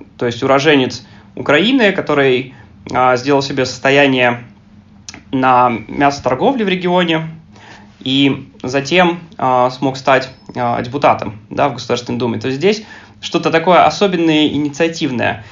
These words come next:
на Дальнем Востоке у нас есть. Я бы это, наверное, связал, а, с такой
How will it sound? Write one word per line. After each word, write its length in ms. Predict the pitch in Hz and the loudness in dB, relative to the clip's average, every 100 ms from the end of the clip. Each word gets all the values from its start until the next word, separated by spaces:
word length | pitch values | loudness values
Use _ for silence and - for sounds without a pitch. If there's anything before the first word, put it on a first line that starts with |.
| - - | -14 -4
на 80 | |
Дальнем 200 | 127 139 | 0 2
Востоке 320 | 131 135 165 151 | 0 -2 -4 -2
у 40 | |
нас 160 | 147 - | -2 -2
есть. 240 | 285 320 | -4 0
Я 100 | 190 | 2
бы 80 | 202 | 4
это, 140 | 190 | 2
наверное, 280 | 160 165 156 | 2 2 0
связал, 500 | 151 156 180 185 175 - - - _ | -2 0 4 4 2 -6 -20 -20 _
а, 400 | - 135 135 131 | -2 2 4 4
с 60 | 131 | 0
такой 680 | 147 160 147 143 123 - | -2 2 4 2 0 -6